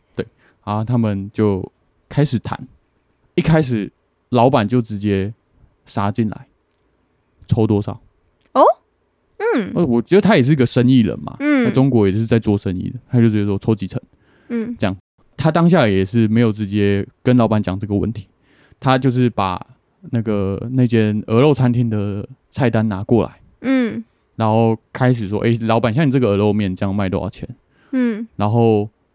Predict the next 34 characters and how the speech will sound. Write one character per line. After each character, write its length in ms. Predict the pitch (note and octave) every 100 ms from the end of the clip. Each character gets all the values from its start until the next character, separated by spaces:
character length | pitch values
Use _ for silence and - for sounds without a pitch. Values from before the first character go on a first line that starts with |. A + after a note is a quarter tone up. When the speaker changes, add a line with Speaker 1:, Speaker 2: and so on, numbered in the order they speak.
| _ -
Speaker 1:
讲 160 | A#2
到 180 | A#2+ C#3+
一 80 | A#2
半， 180 | A#2+ G#2+
老 100 | G#2
板 140 | G#2
就 80 | G#2
直 60 | G2+
接 120 | G2
打 140 | F2+
断 180 | F2+ G2 - _
，“抽 240 | - G#2+ G#2
多 180 | G2
少？” 220 | G#2+ - - _ _
Speaker 2:
哦， 380 | - C#4+ E4+ E4+ - - - -
哇， 180 | F4+ E4+
老 300 | C4 B3 D#4
板 380 | F#4 E4+ A#3 G3 - -
没 140 | C4
有 100 | D4
要 180 | C4+ D4
跟 240 | B3+ B3
你 140 | A#3+ G#3+
废 280 | - G3
话。 360 | F3+ G#3+ - A3 -
Speaker 1:
对， 220 | C3 G2+ - -
他 120 | F3
就 200 | - G#3
是 160 | D#3+ F#3
不 140 | D#3+
跟 160 | C#3+ C3
你 80 |
废 160 | F#2+ G#2
话。 240 | G#2 F#2+